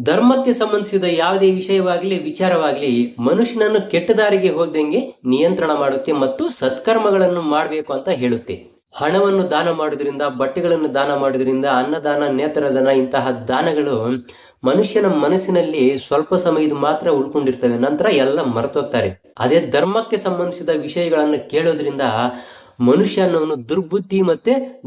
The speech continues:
ದುರಾಲೋಚನೆಯಿಂದ ಹೊರಬರೋದಕ್ಕೆ ಅವಕಾಶಗಳಿದಾವೆ. ಧರ್ಮಕ್ಕೆ ಸಂಬಂಧಿಸಿದ ವಿಷಯಗಳನ್ನು ಕೇಳಿ ಒಬ್ಬ ಮನುಷ್ಯ ಯಾರಾದ್ರೂ ಕೆಟ್ಟ ದಾರಿಯಲ್ಲಿ ಹೋಗೋನು ಒಳ್ಳೆ ದಾರಿಗೆ ಬರೋ ಹಾಗೆ ಬದಲಾದ್ರೆ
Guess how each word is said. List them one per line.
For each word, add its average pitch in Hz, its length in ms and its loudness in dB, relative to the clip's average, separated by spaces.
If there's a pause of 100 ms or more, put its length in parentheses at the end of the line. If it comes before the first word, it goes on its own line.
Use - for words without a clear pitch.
(140)
ದುರಾಲೋಚನೆಯಿಂದ 170 720 -2
ಹೊರಬರೋದಕ್ಕೆ 151 920 0 (420)
ಅವಕಾಶಗಳಿದಾವೆ. 127 960 -4 (360)
ಧರ್ಮಕ್ಕೆ 220 500 2
ಸಂಬಂಧಿಸಿದ 196 520 0
ವಿಷಯಗಳನ್ನು 180 1000 0
ಕೇಳಿ 196 280 2
ಒಬ್ಬ 151 360 -2
ಮನುಷ್ಯ 190 340 -4
ಯಾರಾದ್ರೂ 175 480 -2
ಕೆಟ್ಟ 160 220 -6
ದಾರಿಯಲ್ಲಿ 196 420 0
ಹೋಗೋನು 165 320 -2
ಒಳ್ಳೆ 156 280 2
ದಾರಿಗೆ 156 440 -2
ಬರೋ 143 280 0
ಹಾಗೆ 143 280 0
ಬದಲಾದ್ರೆ 127 960 0